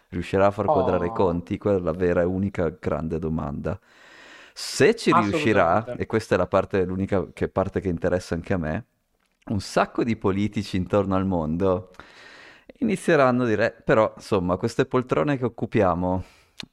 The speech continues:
Speaker 1: le stiamo, come dire, <laughs> non è che la gente si accorge che le stiamo occupando per fare proprio niente?" E quella potrebbe essere la grande conseguenza anche per noi, ecco.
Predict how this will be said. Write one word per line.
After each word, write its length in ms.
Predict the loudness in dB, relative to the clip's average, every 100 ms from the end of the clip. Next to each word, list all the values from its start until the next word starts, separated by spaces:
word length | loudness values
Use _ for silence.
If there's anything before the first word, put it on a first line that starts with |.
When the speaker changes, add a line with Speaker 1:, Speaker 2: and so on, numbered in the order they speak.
| _ -20 _ -6
Speaker 1:
le 160 | -4
stiamo, 380 | 0 2 2 -2
come 260 | 0 2 2
dire, 480 | 0 0 -2 -4 -4
<laughs> 40 |
non 160 | -2 0
è 80 | 0
che 100 | 2
la 100 | 2
gente 340 | 2 0 -2
si 120 | 0
accorge 480 | -2 2 0 2 -2
che 100 | -2
le 80 | -4
stiamo 260 | 0 0 0
occupando 500 | -4 -2 0 0 -2
per 120 | -4
fare 260 | -2 -2 -2
proprio 280 | -4 -4 -2
niente?" 560 | 0 -2 -4 -6 -6 -10 -20 -20 -20 -18 -20 -14 -4
E 120 | -2
quella 220 | 2 0
potrebbe 360 | 2 0 4 2
essere 720 | 2 2 4 6 6 4 4
la 140 | 2
grande 400 | 2 2 2 0
conseguenza 720 | 0 -2 0 0 0 0 -2
anche 200 | -2 -2
per 220 | -2 -2
noi, 300 | -2 -2 -2
ecco. 340 | -2 -4 -8